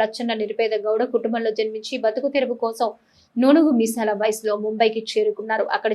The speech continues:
చిన్న చితక పనులు చేస్తూ బట్టల మిల్లులో రంగులద్దించే కంపెనీకి అనుబంధంగా ఇండియన్ గమ్ కంపెనీలో కార్మికుడిగా పనిచేశారు. బొంబాయి బట్టల మిల్లులు మూతపడ్డ తర్వాత ఎలాంటి అనుబంధ పరిశ్రమలు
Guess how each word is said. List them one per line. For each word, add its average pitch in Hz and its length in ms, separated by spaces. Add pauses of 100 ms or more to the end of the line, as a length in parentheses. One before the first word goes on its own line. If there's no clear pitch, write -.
చిన్న 226 160 (100)
చితక 220 320
పనులు 214 280
చేస్తూ 214 220 (120)
బట్టల 214 260 (100)
మిల్లులో 226 260 (100)
రంగులద్దించే 226 680 (100)
కంపెనీకి 247 520
అనుబంధంగా 226 500 (440)
ఇండియన్ 233 360 (140)
గమ్ 240 180 (120)
కంపెనీలో 226 400 (120)
కార్మికుడిగా 269 540
పనిచేశారు. 220 500 (100)
బొంబాయి 254 340 (120)
బట్టల 247 360
మిల్లులు 233 320
మూతపడ్డ 220 360 (100)
తర్వాత 214 340
ఎలాంటి 214 320
అనుబంధ 226 240 (120)
పరిశ్రమలు 220 500